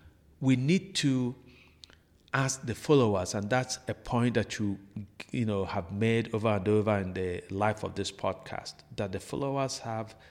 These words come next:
a responsibility that is even perhaps more important than, uh,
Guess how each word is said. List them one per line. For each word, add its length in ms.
a 120
responsibility 880
that 220
is 260
even 500
perhaps 680
more 280
important 680
than, 520
uh, 680